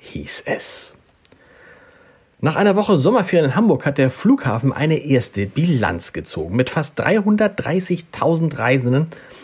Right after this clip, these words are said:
habe man die bislang passagierstärkste Woche seit zweitausendneunzehn erlebt.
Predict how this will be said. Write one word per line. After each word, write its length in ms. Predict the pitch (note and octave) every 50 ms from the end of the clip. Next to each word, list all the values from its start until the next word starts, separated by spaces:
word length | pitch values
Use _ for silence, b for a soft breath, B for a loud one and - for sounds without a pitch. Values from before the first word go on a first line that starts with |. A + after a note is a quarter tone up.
| B B B B B
habe 260 | - A#2+ C3 D3 C#3+
man 260 | C3+ B2+ B2 C3 B2+
die 100 | B2+ -
bislang 400 | - C3+ B2+ - B2+ A#2+ A#2+ B2+
passagierstärkste 1600 | - - A#2+ A#2 A#2+ A#2 A2+ A2+ B2 D3+ F#3+ A#3 - - - - - - - C#3+ C#3+ D#3 F#3+ F3+ - - - - D3+ C3+ A#2+ A2
Woche 280 | C3+ D#3 - - A#2+ A2+
seit 360 | A2 G#2 G#2+ C#3 D#3+ D3 -
zweitausendneunzehn 1080 | - - - A2 A#2+ C3 C3 - A#2+ A#2 A#2 A#2 A2 - G2+ G2 G#2+ A#2 G#2+ - E2+
erlebt. 400 | F2 G2+ G2 G#2 G#2 G2+ -